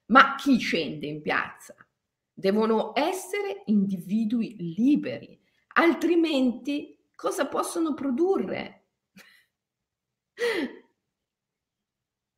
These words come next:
Nulla. Fanno solo l'interesse di qualcun altro, che ancora una volta non sono loro. Quindi,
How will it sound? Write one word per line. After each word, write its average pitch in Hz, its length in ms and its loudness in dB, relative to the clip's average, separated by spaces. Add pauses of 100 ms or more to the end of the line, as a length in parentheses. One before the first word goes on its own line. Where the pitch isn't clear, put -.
(540)
Nulla. 302 760 0 (1120)
Fanno 339 300 2
solo 359 320 0
l'interesse 330 720 2
di 294 120 0
qualcun 240 420 0
altro, 208 920 -2 (240)
che - 100 0
ancora 330 300 2
una 359 240 2
volta 339 340 4
non 262 220 2
sono 254 300 0
loro. 180 840 0 (1500)
Quindi, 214 760 0